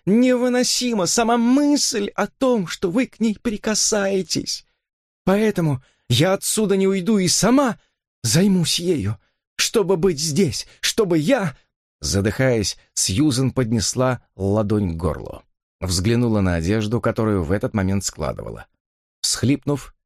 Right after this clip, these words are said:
выронила вещи, и они упали обратно на стол. Харви встал и выглянул в окно.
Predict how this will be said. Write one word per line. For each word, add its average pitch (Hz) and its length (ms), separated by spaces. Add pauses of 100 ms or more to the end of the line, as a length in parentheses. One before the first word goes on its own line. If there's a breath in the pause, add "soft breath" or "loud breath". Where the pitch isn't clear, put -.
(160)
выронила 92 720
вещи, 123 380
и 107 240
они 101 340
упали 110 520 (100)
обратно 80 520
на 71 140
стол. - 400 (760)
Харви 110 440
встал 120 440
и - 180
выглянул 92 580
в 80 60
окно. 80 380